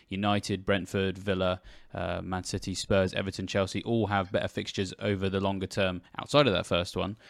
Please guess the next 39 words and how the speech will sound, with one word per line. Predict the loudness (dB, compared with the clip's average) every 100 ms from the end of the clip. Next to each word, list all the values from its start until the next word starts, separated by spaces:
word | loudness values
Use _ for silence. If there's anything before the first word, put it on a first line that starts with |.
| -20 -20 -6
Um, | 0 2 2 0 -4 -4 -8 -16 -8
so, | 2 6 6 6 4 0 0
yeah, | 6 8
I | 8
mean, | 4 2 -2 -6
would | 4 4 6
you | 6 4
feel | 6 4 4
comfortable | 0 0 0 4 4
with | 4
just | 2 2
one | 2 4
Arsenal | 4 2 0
attacker | 2 0 4 2 2 -4 4
based | 4 6 4
on | 2
this? | 4 2 2
I | 2
mean, | 4
just | 0 -2
wondering | -2 0 0 0
how | 0 0
much | 0 -2
of | -2
an | 0
impact | 2 0 0 -12 -20 _ -2
taking | 0 2
that | -2 4
Forest | 2 4
game | 2 0 -2 -4
out, | 2 2 2 _ -20 -16 -2
uh, | 0 0 0
has | 0
on | 0
your | 2
thinking. | 2 4 4 4
I |
suppose | 2 4 6 6 4 -2 -18 -18 -2
if | -2